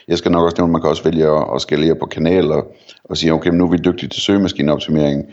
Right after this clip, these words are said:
Nu skal vi til at tjene penge på P P C også." Øhm, og, og altså, uanset hvad man vælger her, jamen, så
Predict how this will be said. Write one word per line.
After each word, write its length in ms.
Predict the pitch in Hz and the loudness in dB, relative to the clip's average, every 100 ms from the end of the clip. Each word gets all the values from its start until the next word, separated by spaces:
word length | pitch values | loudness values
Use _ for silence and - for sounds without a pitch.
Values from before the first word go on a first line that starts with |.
| - - | -20 -8
Nu 120 | - | -4
skal 180 | - - | -2 0
vi 60 | 82 | 0
til 120 | 87 | 0
at 60 | 82 | 0
tjene 220 | 80 76 | 0 0
penge 200 | 82 85 | 0 0
på 80 | - | -4
P 240 | - 80 | -4 -2
P 40 | |
C 260 | - - 107 | -2 0 2
også." 340 | 82 87 - - - - _ _ _ - | 2 2 -2 -6 -10 -20 _ _ _ 0
Øhm, 680 | 85 78 78 73 73 78 - | 2 4 2 0 -2 -6 -4
og, 500 | 78 80 78 76 76 | 0 0 2 0 -2
og 140 | 82 - _ _ _ _ _ _ _ _ _ _ _ - 73 - | -4 -6 _ _ _ _ _ _ _ _ _ _ _ -12 -8 -4
altså, 260 | 85 87 | 0 0
uanset 360 | 78 110 104 95 | 0 0 0 0
hvad 100 | 90 | 0
man 200 | 98 85 | 0 0
vælger 240 | 90 104 | 0 0
her, 120 | 85 | 0
jamen, 180 | 78 69 | -2 -2
så 200 | 69 92 | -2 -2